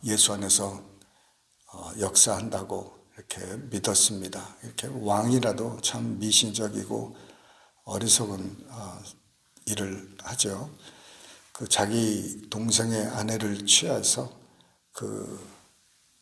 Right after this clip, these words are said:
그것에 대해서 책망을 세례 요한이 하니까, 어, 그를 옥에 가두어서 죽이려고 하다가 그가 선지자라고 사람들이 믿으니까 못 죽였다가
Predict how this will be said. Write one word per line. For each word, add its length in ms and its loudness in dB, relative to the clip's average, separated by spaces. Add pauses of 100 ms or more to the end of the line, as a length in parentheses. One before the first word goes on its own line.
(140)
그것에 480 4
대해서 320 0
책망을 1000 0
세례 360 8
요한이 340 4
하니까, 580 -4 (600)
어, 300 -20
그를 480 -2
옥에 320 -2
가두어서 880 0 (100)
죽이려고 640 4
하다가 560 -4 (1400)
그가 360 -8
선지자라고 760 4
사람들이 540 -2
믿으니까 560 -2
못 280 2
죽였다가 840 0